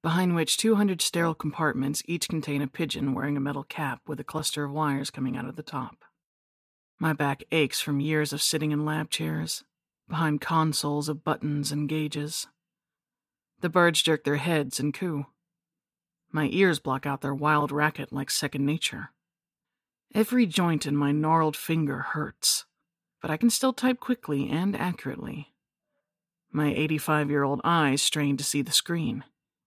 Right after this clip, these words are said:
yet they still twinkle. The cursor blinks on a blank space next to the word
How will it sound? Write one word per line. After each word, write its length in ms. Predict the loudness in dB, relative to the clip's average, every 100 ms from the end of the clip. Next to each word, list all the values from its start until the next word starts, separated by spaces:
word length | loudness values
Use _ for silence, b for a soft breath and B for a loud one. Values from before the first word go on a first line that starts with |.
| _
yet 160 | -8 -4
they 80 | 0
still 380 | 2 4 4
twinkle. 580 | 2 4 4 4 -2 -14 -18 _ _ _ _ _ _ _ _ -12
The 80 | 4
cursor 340 | 8 8 6
blinks 380 | 4 2 2 2
on 100 | 0
a 40 |
blank 320 | 2 0 0
space 480 | -2 0 2 2 0
next 240 | -2 -2 -2
to 80 |
the 100 | -2
word 320 | 0 0 0